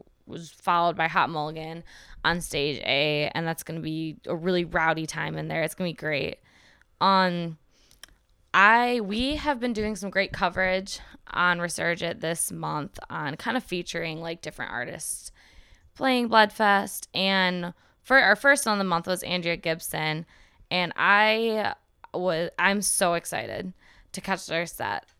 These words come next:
Um, they are a spoken word, um, poet, I guess would be the right word to describe it. Um, I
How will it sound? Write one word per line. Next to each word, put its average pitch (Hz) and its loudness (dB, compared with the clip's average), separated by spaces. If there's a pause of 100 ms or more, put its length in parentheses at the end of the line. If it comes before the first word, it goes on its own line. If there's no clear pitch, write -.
Um, 170 -2 (720)
they 196 4
are 190 4
a 170 -4
spoken 196 -8
word, 180 -10
um, 160 -2 (420)
poet, 180 2 (1000)
I 196 -2
guess 214 -8
would 202 -12
be 208 -10
the 196 -8
right 196 -10
word 185 -6
to 196 -8
describe 165 -6
it. 175 -4 (540)
Um, 196 4
I 196 2